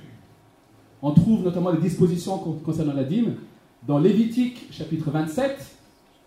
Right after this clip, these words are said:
où c'est détaillé, mais aussi dans Deutéronome chapitre quatorze, où c'est repris et c'est à nouveau expliqué. Chaque année, le peuple devait amener au temple un dixième,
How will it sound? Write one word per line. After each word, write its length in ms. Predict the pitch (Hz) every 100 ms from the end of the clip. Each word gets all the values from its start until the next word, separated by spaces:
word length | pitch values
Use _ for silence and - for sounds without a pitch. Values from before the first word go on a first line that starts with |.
| _ _ _ _ _ - 123
où 80 |
c'est 220 | 113 120 120
détaillé, 460 | 123 135 208 226 - -
mais 80 | 175
aussi 200 | 175 247
dans 100 | 165
Deutéronome 800 | 208 214 190 175 208 180 113 - - - -
chapitre 300 | 156 147 147
quatorze, 400 | 131 180 226 -
où 40 | 151
c'est 160 | 135
repris 500 | 135 147 160 165 - - - - -
et 40 |
c'est 120 | 120 135
à 20 |
nouveau 280 | 131 147 -
expliqué. 500 | 147 - - - - - _ _ _ _ _ _ _ - - - _ _ - _ -
Chaque 300 | - 233 -
année, 500 | 214 170 165 - - - _ _ - _ _ _ _ _ - -
le 180 | 156 151
peuple 400 | 233 - 143 131
devait 480 | 151 165 196 - - - _ -
amener 320 | 180 202 196 190
au 100 | 170
temple 460 | 180 196 254 214 247 - - - - - _ _ _ _ _ 151
un 100 | 151
dixième, 580 | 156 240 143 139 226